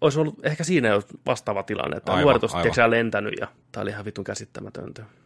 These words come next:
Speaker 1: Niin sitten siitä vähän myöhemmin tuli tää George Floyd-juttu sitten, että
Speaker 2: Joo. Miten, miten siinä kävi sitten tässä Central Parkin hommassa?
Speaker 1: Se
Speaker 2: Miten
Speaker 1: muija
Speaker 2: se
Speaker 1: menetti työpaikkansa ja koiransa. Elikkä ihan oikein kävi.
Speaker 2: Okei,
Speaker 1: Joo,
Speaker 2: koirakin
Speaker 1: se
Speaker 2: lähti, joo.
Speaker 1: koirakin lähti saman tien, niin kuin ei mitään oikeutta omistaa eläimiä. Ja,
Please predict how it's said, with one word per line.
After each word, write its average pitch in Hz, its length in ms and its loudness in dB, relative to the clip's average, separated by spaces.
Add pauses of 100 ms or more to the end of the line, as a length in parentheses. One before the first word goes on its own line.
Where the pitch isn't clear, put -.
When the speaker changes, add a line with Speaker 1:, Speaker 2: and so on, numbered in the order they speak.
(260)
Speaker 1:
Niin 127 80 0
sitten 120 240 0 (140)
siitä 113 280 2
vähän 117 180 -2
myöhemmin 110 380 2
tuli 101 160 -4
tää 95 200 -2
George - 300 -4
Floyd-juttu - 760 -8
sitten, - 360 -14
että - 240 -16 (220)
Speaker 2:
Joo. 82 260 -4 (260)
Miten, 101 300 2
miten 104 260 0
siinä 92 220 -2
kävi 90 260 0
sitten - 220 -14
tässä 82 300 -10
Central 80 280 -8 (360)
Parkin 85 300 -8
hommassa? - 340 -8
Speaker 1:
Se 196 80 2
Speaker 2:
Miten 190 100 2
Speaker 1:
muija 143 180 8
Speaker 2:
se 120 40 4
Speaker 1:
menetti 131 260 4
työpaikkansa 120 640 2
ja 110 60 2
koiransa. 101 480 0 (440)
Elikkä 127 220 2
ihan 147 200 6
oikein 110 380 2
kävi. - 260 -2 (380)
Speaker 2:
Okei, 90 280 -6 (180)
Speaker 1:
Joo, 160 100 6
Speaker 2:
koirakin 113 220 4
Speaker 1:
se 85 60 -4
Speaker 2:
lähti, - 280 -6
joo. 104 160 -2
Speaker 1:
koirakin 170 320 6
lähti 120 340 2
saman 135 360 0
tien, 101 260 -2
niin 101 100 -6
kuin 104 100 -6
ei 107 60 -4
mitään 117 280 -2
oikeutta 104 360 -4
omistaa 92 360 -2
eläimiä. 80 460 -2
Ja, 64 120 -2